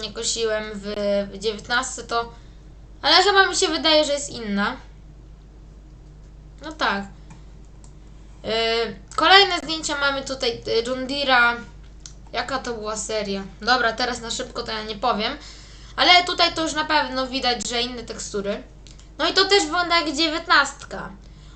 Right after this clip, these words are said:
No takie po prostu jaśniejsza wersja dziewiętnastki. No, widać, że mamy tutaj Seasonsa.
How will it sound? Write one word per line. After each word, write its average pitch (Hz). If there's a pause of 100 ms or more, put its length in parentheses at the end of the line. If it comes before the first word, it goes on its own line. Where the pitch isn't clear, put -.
(320)
No 262
takie 339
po 320
prostu 330
jaśniejsza 320
wersja 294
dziewiętnastki. 269
No, 262 (880)
widać, 320
że 285
mamy 285
tutaj 254
Seasonsa. 233